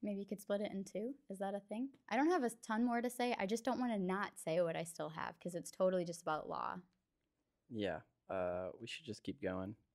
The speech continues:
Speaker 2: I had one thought on this passage.
Speaker 1: Let's hear it.
Speaker 2: It's a different thought. It's a different course.
Speaker 1: Okay.
Speaker 2: But you tell me what you think.
Speaker 1: Okay.
Speaker 2: What if,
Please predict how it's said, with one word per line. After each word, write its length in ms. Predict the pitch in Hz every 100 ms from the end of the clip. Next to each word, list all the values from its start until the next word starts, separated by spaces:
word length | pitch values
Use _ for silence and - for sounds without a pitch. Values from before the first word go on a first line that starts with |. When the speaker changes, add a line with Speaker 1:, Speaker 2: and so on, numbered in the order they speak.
| _
Speaker 2:
I 100 | 110
had 120 | 131
one 240 | 110 101 101
thought 180 | 95 104
on 140 | 80
this 140 | 87
passage. 420 | - 87 - 98 -
Speaker 1:
Let's 100 | 190
hear 160 | - 254
it. 100 | - _ _ _
Speaker 2:
It's 80 | 110
a 60 |
different 340 | 107 127 - -
thought. 260 | 82 101 -
It's 80 | -
a 40 | 202
different 280 | 110 -
course. 420 | - 95 110 - - _ _ _
Speaker 1:
Okay. 140 | 190 123
Speaker 2:
But 120 | - 110
you 60 |
tell 100 | 107 110
me 80 |
what 200 | 98 92
you 40 | 131
think. 280 | - 82 - _
Speaker 1:
Okay. 180 | 247 233 - _ _ _
Speaker 2:
What 320 | 117 117 175 208
if, 200 | 101